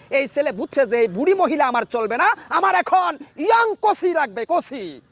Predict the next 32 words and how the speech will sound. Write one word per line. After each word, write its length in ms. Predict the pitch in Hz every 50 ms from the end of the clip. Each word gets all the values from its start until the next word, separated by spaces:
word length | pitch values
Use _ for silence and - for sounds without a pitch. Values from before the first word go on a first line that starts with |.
| _ _ _ _ -
এটাই 280 | - 339 294 440 466 415
হচ্ছে 320 | 277 427 - - - 427
লাইলার 320 | 381 320 302 294 302 285
ভুল। 260 | 214 214 214 170 135 - _ _ _ _ _ _
আর 220 | - 190 240 262 262
যদি 220 | 196 240 240 254
বলেন 240 | 233 233 233 233 202
প্রিন্স 340 | 156 - 233 294 302 - -
মামুন, 320 | 254 220 208 185 151 127 - _ _ _ _ _
প্রিন্স 360 | - 254 370 427 440 415 -
মামুনের 360 | 349 339 330 330 320 302 302 285
মতো 220 | 262 262 - 262 254 - -
এই 180 | 220 233 294
ধরনের 320 | 302 247 320 302 302 294 269 -
ছেলেদের 300 | - 247 247 254 214 254 - -
টার্গেট 320 | - 220 240 - 320 302
হচ্ছে 280 | 202 226 - - - 277 359 370 - _ _ _ _ _ -
আদরের 500 | - 311 311 254 330 339 320 311 302 294
দুলালিদেরকে 720 | 226 196 285 302 320 339 381 392 415 415 302 - 254 285 349 - _ _ _ _ _ _ -
ওদের 360 | 262 277 226 381 381 359 320 226 _ _ _ _ -
পাদানো 380 | - 302 320 254 339 320 320 285 -
ফাতে 280 | - - 269 - 381 294
ফেলে 300 | - 269 285 277 254 208 - _ _ -
ওদের 280 | 240 254 254 302 285
সমস্ত 460 | 233 - - 311 381 415 - - -
সম্পত্তিকে 680 | 330 - - - 277 277 - 320 285 - 294 - - 262
গ্রাস 440 | 190 147 - 254 339 415 370 - -
করে 320 | - 415 381 370 330 254 - _ _ _ -
টপ 240 | 415 453 453 453 381
সম্রাট 500 | - - - 392 392 370 339 330 294 -
হওয়া 220 | - 240 233 208 185
বাংলাদেশে। 600 | 190 196 185 180 160 165 151 - 127 98 78